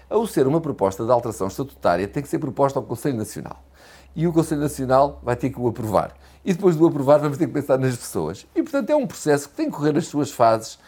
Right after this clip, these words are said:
mas pessoas que contribuíram e construíram as farmácias são todos candidatos a pertencer a este Conselho de Supervisão e Estratégia, se bem que pretende-se um Conselho de Supervisão e Estratégia de pequena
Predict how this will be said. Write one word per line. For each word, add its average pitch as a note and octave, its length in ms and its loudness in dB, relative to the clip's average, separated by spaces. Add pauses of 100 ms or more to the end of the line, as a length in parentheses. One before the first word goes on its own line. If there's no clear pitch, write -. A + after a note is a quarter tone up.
(240)
mas C3 400 0 (360)
pessoas D#3+ 500 2
que - 80 -14
contribuíram B2+ 800 2
e A2+ 60 0
construíram B2+ 920 0 (140)
as G2+ 120 -6
farmácias A#2 720 0 (220)
são C3 440 0 (120)
todos C#3 360 -2 (160)
candidatos A#2 640 0
a A#2+ 60 -8
pertencer G#2+ 460 -8
a - 20 -2
este G#2+ 140 -4
Conselho A2 320 -6
de - 60 -16
Supervisão A2 380 -6
e A2+ 40 -4
Estratégia, C#3+ 480 -2 (200)
se - 200 -6
bem A3 160 0
que A3 340 -2 (400)
pretende-se D3+ 420 -6
um C3+ 60 -6
Conselho C3 480 -2
de F3+ 80 -18
Supervisão C#3 400 -4
e - 20 -4
Estratégia C3+ 540 -4 (540)
de D#3+ 260 -2
pequena F3 560 0